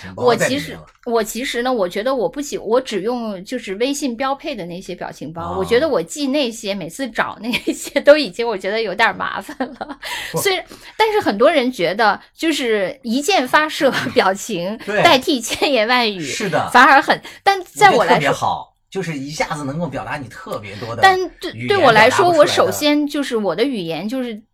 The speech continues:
Speaker 2: 第一时间就反映出来了，
Speaker 1: 啊。
Speaker 2: 它比我去翻找那个表情包要快，
Speaker 1: 对，
Speaker 2: 所以我就不会去翻找。
Speaker 1: 所以我就说像你们这些人语言文字功底比较强嘛，
Speaker 2: 我不是语言
Speaker 1: 能够准确地表达自己的意思嘛。
Speaker 2: <laughs> 我是那个记新单词能力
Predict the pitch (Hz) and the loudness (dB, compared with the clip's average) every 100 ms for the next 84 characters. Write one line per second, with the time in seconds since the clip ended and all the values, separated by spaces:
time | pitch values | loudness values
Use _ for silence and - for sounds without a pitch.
0 | _ _ _ 311 294 359 - 214 233 247 | _ _ _ -4 0 0 0 -2 -2 -2
1 | 254 208 - 202 294 - 202 165 101 143 | -2 -2 -2 -2 -4 -4 -4 -4 -6 -8
2 | 151 - 98 330 349 269 294 285 190 131 | -10 -10 -4 0 2 2 0 0 0 -2
3 | - - 285 247 330 320 294 - 202 240 | -4 -2 -2 2 2 4 2 0 -4 -2
4 | 202 - 190 220 269 277 240 214 330 311 | -2 -4 -8 -4 0 2 0 -2 -4 -6
5 | - - - 160 269 294 294 196 226 208 | -6 -14 -6 2 6 8 6 2 2 2
6 | 208 302 - 226 185 202 - 117 123 131 | 0 0 0 0 2 2 0 -4 -6 -6
7 | 123 120 104 95 113 127 131 147 - 151 | -6 -8 -10 -10 -8 -8 -10 -10 -12 -12
8 | 127 101 92 - - - 285 277 311 392 | -10 -10 -12 -14 -16 -6 -4 0 2 4
9 | 403 285 262 - 156 123 - 175 151 120 | 4 6 4 4 0 -2 -4 -4 -4 -6
10 | 87 - 135 160 127 107 170 170 - 311 | -10 -10 -10 -10 -10 -8 -8 -6 4 4
11 | 302 392 370 311 262 - 311 294 330 339 | 4 0 2 2 2 -2 -6 -4 -4 0
12 | 330 359 - 208 - 269 208 247 - | 0 -2 -6 -6 -2 0 0 2 2